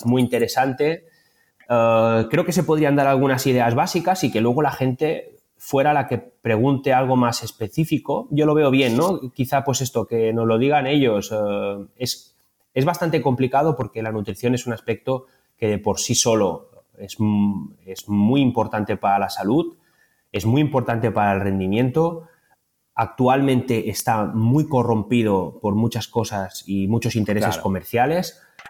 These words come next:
Speaker 1: Y yo creo que, bueno, puede estar bien dar la opinión, eh, también que la gente no se, no se tire a la piscina con lo que digamos.
Speaker 2: Claro,
Speaker 1: Creo
Speaker 2: al
Speaker 1: que
Speaker 2: final
Speaker 1: lo suyo
Speaker 2: será la
Speaker 1: sería
Speaker 2: opinión
Speaker 1: que fuese
Speaker 2: de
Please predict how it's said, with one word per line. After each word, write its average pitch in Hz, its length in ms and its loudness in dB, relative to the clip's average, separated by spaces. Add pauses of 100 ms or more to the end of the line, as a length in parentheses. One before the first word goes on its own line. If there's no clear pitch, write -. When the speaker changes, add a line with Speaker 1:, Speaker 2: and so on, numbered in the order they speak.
(140)
Speaker 1:
Y 120 220 2
yo 170 140 2
creo 185 160 2
que, 160 80 2
bueno, 135 260 0
puede 185 160 2
estar 170 260 0
bien 165 280 4
dar 151 180 2
la 143 80 2
opinión, 135 480 2
eh, 131 180 2
también 143 300 2
que 156 80 -2
la 131 120 2
gente 147 340 2
no 139 160 2
se, 113 880 0 (160)
no 117 160 -4
se 120 140 -6
tire 113 480 2
a 101 240 0
la 101 140 -2
piscina 101 800 -4 (120)
con 104 160 0
lo 98 100 -2
que 101 120 -8
digamos. 117 400 0
Speaker 2:
Claro, 135 220 2
Speaker 1:
Creo 131 100 2
Speaker 2:
al 98 80 -4
Speaker 1:
que - 80 -10
Speaker 2:
final 110 180 2
Speaker 1:
lo 113 60 0
suyo 104 120 0
Speaker 2:
será 127 140 2
la 113 120 2
Speaker 1:
sería 104 120 2
Speaker 2:
opinión 104 520 0
Speaker 1:
que 92 60 -4 (100)
fuese 95 160 -2
Speaker 2:
de 95 680 -2